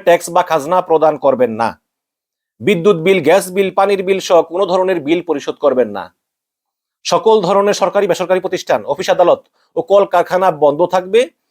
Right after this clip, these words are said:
আপনারা কেউ অফিসে যাবেন না, কিন্তু মাস শেষে বেতন তুলতে যাবেন।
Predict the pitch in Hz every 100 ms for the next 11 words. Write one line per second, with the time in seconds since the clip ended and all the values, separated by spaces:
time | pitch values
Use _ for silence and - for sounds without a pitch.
0 | _ 165 170 175 170 190 170 139 180 196
1 | 208 233 359 _ _ - 175 175 180 -
2 | - 190 - 156 165 175 156 135 139 117
3 | 95